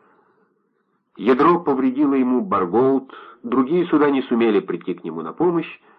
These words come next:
и потерпевшее судно стало добычей волн. Но это лишь ожесточило турок. За четыре часа мы выдержали четыре их атаки — причем они всякий раз отступали, сами терпя огромный урон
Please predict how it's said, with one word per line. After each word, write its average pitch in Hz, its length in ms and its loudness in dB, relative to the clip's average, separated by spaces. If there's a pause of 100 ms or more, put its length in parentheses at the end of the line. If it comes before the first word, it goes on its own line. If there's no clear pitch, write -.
(380)
и 185 100 -4
потерпевшее 107 760 -2 (100)
судно 139 280 -2
стало 101 340 0
добычей 87 440 -6
волн. 78 460 -8 (1000)
Но 123 160 0
это 156 220 2
лишь 156 260 2
ожесточило 139 720 0
турок. 92 460 -2 (640)
За 101 160 -6
четыре 147 420 0
часа 160 400 -4
мы 147 160 0
выдержали 135 880 2
четыре 156 500 0
их 143 240 -2
атаки — 117 640 -2 (400)
причем 107 340 0
они 113 180 2
всякий 113 420 0
раз 107 280 0 (200)
отступали, 131 840 -2
сами 117 300 -2
терпя 104 420 -2
огромный 95 500 -2
урон 98 380 -2